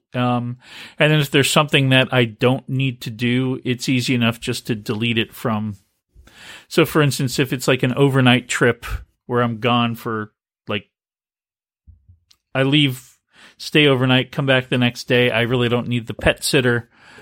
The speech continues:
Um, so I can just get rid of that whole section. But, um, that has worked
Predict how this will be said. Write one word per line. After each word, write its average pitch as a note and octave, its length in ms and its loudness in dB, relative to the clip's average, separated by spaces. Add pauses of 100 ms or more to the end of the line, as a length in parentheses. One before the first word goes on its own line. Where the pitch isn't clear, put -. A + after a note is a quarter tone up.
(140)
Um, A2+ 460 0 (100)
so - 180 0
I B2 80 2
can B2 140 -6
just - 360 -6
get - 160 -4
rid A#2 140 -4
of A2 80 -4
that G#2+ 160 -2
whole A2 180 -6
section. A#2 600 -4 (100)
But, - 300 -4
um, A2 360 -2 (840)
that F#3+ 220 2
has F3 260 0
worked E3+ 320 -6